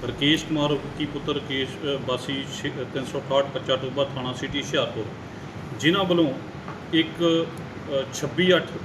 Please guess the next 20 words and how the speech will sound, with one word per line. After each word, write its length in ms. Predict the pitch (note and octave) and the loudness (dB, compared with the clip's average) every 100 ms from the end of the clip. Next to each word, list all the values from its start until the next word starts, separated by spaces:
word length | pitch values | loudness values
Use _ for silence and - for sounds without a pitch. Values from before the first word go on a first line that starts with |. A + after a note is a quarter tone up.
| - | -4
ਵੀਹ 120 | D3 | -4
ਸੌ 140 | - E3+ | 0 0
ਚੌਵੀ 340 | D#3 C3 C#3 | 2 2 2
ਨੂੰ 200 | C#3 A#2+ - - - - - | 0 -2 -6 -10 -10 -10 -6
ਲੜਕੀ 440 | A#2+ C3+ C3+ D3+ D#3 | 0 2 0 -2 2
ਦਾ 120 | D#3 | 2
ਪੁਰ 260 | D#3 D#3 C#3 | 2 0 2
ਹੀਰਾਂ 540 | D3 D3 D3 C#3+ - | 2 2 2 0 -4
ਦੇ 220 | B2+ C#3 C3+ | 0 0 0
ਏਰੀਆ 280 | C3 C3+ C#3+ | -2 0 0
ਦੇ 120 | C#3 | 2
ਵਿੱਚ 240 | C#3 C3+ | 0 0
ਉਹਨਾਂ 120 | C#3 D3 | 0 2
ਨੂੰ 120 | C#3+ | 2
ਗਨ 180 | A#2+ B2+ - | 0 -2 -2
ਪੁਆਇੰਟ 220 | C3+ C3 | -2 0
ਦੇ 100 | C3 | -2
ਵਿੱਚ 220 | C3 C3 | -2 -2
ਉਹਦੀ 140 | C#3+ C3+ | -2 -2
ਜਿਹੜੀ 300 | C3+ C#3 | -2 -4